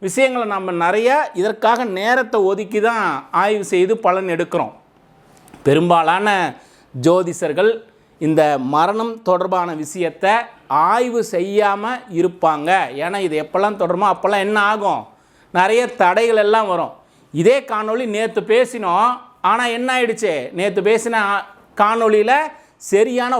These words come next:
வாய்ஸ் ரெக்கார்ட் ஆகல. நிறைய குறிப்புகள் பேசினோம், இந்த குறிப்புகள்லாம் வாய்ஸ் சரியா ரெக்கார்ட் ஆகல.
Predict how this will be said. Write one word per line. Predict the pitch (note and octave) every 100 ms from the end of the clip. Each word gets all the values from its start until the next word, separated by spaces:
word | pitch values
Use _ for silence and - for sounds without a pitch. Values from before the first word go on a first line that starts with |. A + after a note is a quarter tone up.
| F#3+
வாய்ஸ் | G3 C4+ B3+ A3
ரெக்கார்ட் | G3 G3 G#3 G3
ஆகல. | F3 D3+ - _ _ _ _ _ _ C3
நிறைய | A#2 D3 G#3 B3 -
குறிப்புகள் | A3 G#3 G#3+ G3+ F#3+
பேசினோம், | F3+ F3 D#3 - - _ _
இந்த | F3 D#3+
குறிப்புகள்லாம் | G3+ F#3+ F#3 F#3+ G#3+ E3+
வாய்ஸ் | F3+ A3 A3 G3
சரியா | F3+ G3 E3+
ரெக்கார்ட் | - F3+ E3+
ஆகல. | D#3+